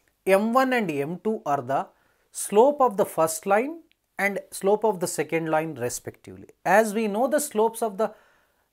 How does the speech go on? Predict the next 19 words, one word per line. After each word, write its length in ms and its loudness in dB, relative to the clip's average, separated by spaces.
lines, 580 4
easily 400 -2
we 120 -4
can 180 -4
f-, 200 -16
determine 460 -4
the 200 -2
angle 300 -4
between 340 -8
the 100 -6
lines 340 -4
given 280 -2
by 120 0
the 120 -6
formula. 520 -6
Now, 340 0
using 400 -4
this 180 -6
formula, 540 -6